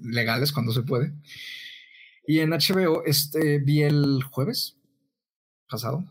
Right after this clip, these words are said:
jueves, viernes, este, vi, eh, una película que se llama El Jinete, ¿no? Que se llama The Rider, que me pareció una cosa preciosa. Es de una directora, es, eh, la directora es, eh, Chloe, Chloe, eh, Sh-,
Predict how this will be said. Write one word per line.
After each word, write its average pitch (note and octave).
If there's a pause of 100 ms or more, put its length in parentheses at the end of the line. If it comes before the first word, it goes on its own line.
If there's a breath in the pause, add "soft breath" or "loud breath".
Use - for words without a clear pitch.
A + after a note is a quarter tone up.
jueves, C3
viernes, D3
este, A#2+
vi, C3
eh, B2+
una C3+
película B2+
que -
se C3
llama B2+
El A#2+
Jinete, A#2 (280)
¿no? C3
Que -
se -
llama A#2+
The A#2+
Rider, B2
que -
me B2
pareció A#2+
una C3
cosa C3 (180)
preciosa. B2+
Es B2+
de C3
una B2+
directora, C3 (140)
es, B2+
eh, A#2+
la A#2
directora A#2+
es, A#2+
eh, A2+ (320)
Chloe, B2 (680)
Chloe, D3
eh, A#2
Sh-, -